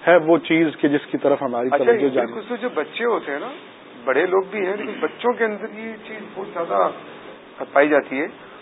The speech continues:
Speaker 2: وہ اڈاپٹ دوسرے کو مطلب
Speaker 1: جی۔
Speaker 2: جو نا دیکھ کر یہ چیز لے رہے ہوتے ہیں، اسی لیے، آ، بالخصوص جو والدین ہیں نا ان کو اس پر توجہ کرنا بہت ضروری ہے۔ ان کے بچے کیسے بچوں کے ساتھ بیٹھتے ہیں،
Speaker 1: جی،
Speaker 2: مطلب
Speaker 1: بہت
Speaker 2: وہ
Speaker 1: خوبصورت۔
Speaker 2: جو آپ نے مثالیں دی نا، بالکل ایسے بگ-،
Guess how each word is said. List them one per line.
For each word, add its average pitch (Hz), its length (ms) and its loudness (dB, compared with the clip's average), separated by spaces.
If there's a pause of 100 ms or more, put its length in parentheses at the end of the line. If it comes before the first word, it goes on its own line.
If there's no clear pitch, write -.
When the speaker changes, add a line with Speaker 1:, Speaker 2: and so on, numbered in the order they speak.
(160)
Speaker 2:
وہ 156 80 6
اڈاپٹ 160 520 4
دوسرے 220 280 4
کو 220 140 6
مطلب 202 240 4
Speaker 1:
جی۔ 160 60 6
Speaker 2:
جو - 60 8
نا 226 180 6
دیکھ 185 180 6
کر 202 100 4
یہ 196 80 -2
چیز 190 160 -4
لے 147 220 0
رہے 156 60 4
ہوتے 160 240 2
ہیں، 196 80 0
اسی 196 300 -2
لیے، 202 240 0 (580)
آ، 147 80 6
بالخصوص 180 480 0
جو 240 100 4
والدین 202 480 6
ہیں 220 80 4
نا 240 80 0
ان 220 200 -2
کو 214 80 -4
اس 208 120 -6
پر 208 80 0
توجہ 175 360 -4
کرنا 165 240 -2 (100)
بہت 147 180 -4
ضروری 110 360 -6
ہے۔ 98 60 -10 (560)
ان 160 100 0
کے 233 180 2
بچے 180 420 2
کیسے 190 360 6
بچوں 202 320 6
کے 165 160 2
ساتھ 139 140 4
بیٹھتے 117 320 -8
ہیں، - 340 -10
Speaker 1:
جی، 135 100 2
Speaker 2:
مطلب 120 120 -2
Speaker 1:
بہت 170 120 6
Speaker 2:
وہ - 60 8
Speaker 1:
خوبصورت۔ 190 320 6
Speaker 2:
جو 240 180 6
آپ 214 160 6
نے 226 100 2
مثالیں 185 460 4
دی 240 80 0
نا، 262 100 4
بالکل 240 440 -4
ایسے 190 260 4
بگ-، 160 380 -2